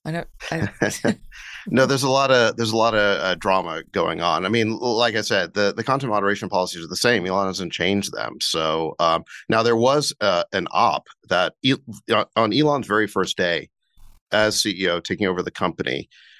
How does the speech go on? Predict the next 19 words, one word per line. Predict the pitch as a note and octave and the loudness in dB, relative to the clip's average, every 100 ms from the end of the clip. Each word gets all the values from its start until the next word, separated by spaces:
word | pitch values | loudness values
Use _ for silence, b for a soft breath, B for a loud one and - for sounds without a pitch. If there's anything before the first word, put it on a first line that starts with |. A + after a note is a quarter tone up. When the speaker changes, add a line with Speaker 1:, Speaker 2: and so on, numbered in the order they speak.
| b | b
Speaker 2:
there | - G#2+ | 0 2
was | G#2+ G#2 G#2 | 4 2 0
an | |
operation | F#2+ A2+ G2+ G#2+ G2+ G2 F#2 | -2 2 2 2 0 -4 -4
by | D#2+ E2 E2+ E2 - D#2+ | 0 0 2 -2 -4 -4
a | D#2 D#2+ D#2+ | -4 -4 -6
message | F#2 G2 G2 D#2+ | -2 -2 -2 -6
board | E2 E2 E2 | -2 -2 -2
called | E2 E2 | -4 -4
four | - A2+ A2+ | -2 0 0
chan | - C#2+ C#2+ | -2 -6 -4
where | E2 | -2
they | F2+ | -2
basically | E2 F#2+ G#2+ A2 - F#2 E2+ F2 b b b _ | -2 -2 0 -2 -4 -4 -2 -4 b b b _
posted | - A2 - F#2+ F2+ E2+ _ _ - | 0 0 0 0 0 -4 _ _ -2
messages | G#2 A#2 G2+ F#2 | 0 0 -2 -2
on | - F2+ G2+ | 0 0 0
this | G2 | -4
board | - F2 D#2+ D#2 | -6 -4 -2 -2